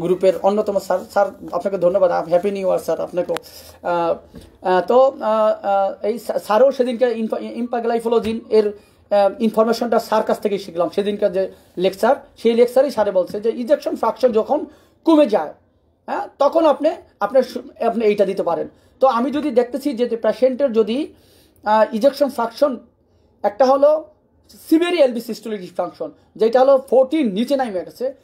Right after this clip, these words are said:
সেক্ষেত্রে valsartan bacoxetine দিবেন। আর যখন দেখবেন যে ইনজেকশন ফ্র্যাকশন ভালো আছে,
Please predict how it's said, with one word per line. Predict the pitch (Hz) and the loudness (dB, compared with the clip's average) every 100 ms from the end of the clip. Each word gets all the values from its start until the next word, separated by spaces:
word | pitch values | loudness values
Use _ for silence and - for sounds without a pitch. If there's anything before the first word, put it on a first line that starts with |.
| _ | _
সেক্ষেত্রে | - - 311 294 294 294 | -8 -2 2 2 2 0
valsartan | 180 214 233 247 233 | 2 0 0 -2 -2
bacoxetine | 185 226 226 254 240 | -4 -4 -6 -6 -8
দিবেন। | 175 185 233 - _ _ _ _ | -6 -4 -4 -6 _ _ _ _
আর | 202 233 | 0 2
যখন | 226 254 285 | 4 2 2
দেখবেন | 262 262 | 0 0
যে | 247 | -2
ইনজেকশন | 233 226 269 277 277 | -4 0 0 0 -2
ফ্র্যাকশন | 240 233 - 262 | -2 -2 -2 -2
ভালো | - 208 | -2 0
আছে, | 185 156 - | 0 -2 -12